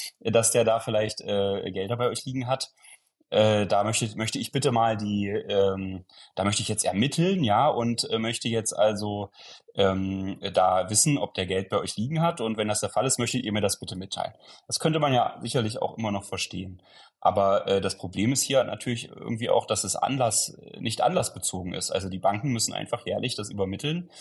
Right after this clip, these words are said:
äh, und, äh, letztendlich ist da eine riesen Datensammlung dann bei den Behörden und man fragt sich natürlich, was,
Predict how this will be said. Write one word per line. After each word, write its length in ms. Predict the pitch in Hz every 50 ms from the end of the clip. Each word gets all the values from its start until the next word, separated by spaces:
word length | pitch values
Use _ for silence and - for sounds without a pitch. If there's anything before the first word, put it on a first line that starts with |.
| - - - _ -
äh, 120 | - 104 101
und, 460 | 104 - - 101 101 98 - - -
äh, 80 | - 98 98 -
letztendlich 500 | - 98 - - - 101 101 110 - -
ist 200 | - - - -
da 180 | 107 101 95 90
eine 280 | - - 92 98 92
riesen 280 | 107 120 120 113 110 95
Datensammlung 840 | - 87 82 92 - - 143 127 127 131 131 147 147 156 160 156 123
dann 200 | 127 135 147 139
bei 120 | - -
den 200 | - - 117 117
Behörden 520 | 117 117 107 107 107 113 127 135 156 147
und 100 | 123 113
man 160 | 113 110 104 -
fragt 240 | - 104 104 -
sich 140 | - - -
natürlich, 400 | 120 110 - 123 117 117 - -
was, 280 | 113 107 - - -